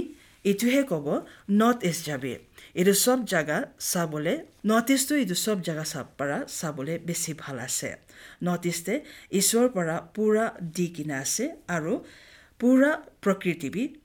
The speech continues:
ঈশ্বৰ লগা দেন আছে। আমি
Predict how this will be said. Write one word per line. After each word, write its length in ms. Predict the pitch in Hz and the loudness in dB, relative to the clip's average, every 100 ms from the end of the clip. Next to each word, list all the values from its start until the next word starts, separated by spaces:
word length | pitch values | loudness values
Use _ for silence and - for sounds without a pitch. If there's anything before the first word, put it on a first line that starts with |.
| _ _ - | _ _ -4
ঈশ্বৰ 320 | 180 - 170 147 | -2 0 -2 -2
লগা 160 | 135 233 - | -4 -4 -4
দেন 260 | 160 165 107 | -4 -4 -6
আছে। 340 | - - 143 - - - - - - | -6 -2 -2 -6 -14 -20 -20 -16 -2
আমি 240 | 185 202 | 2 4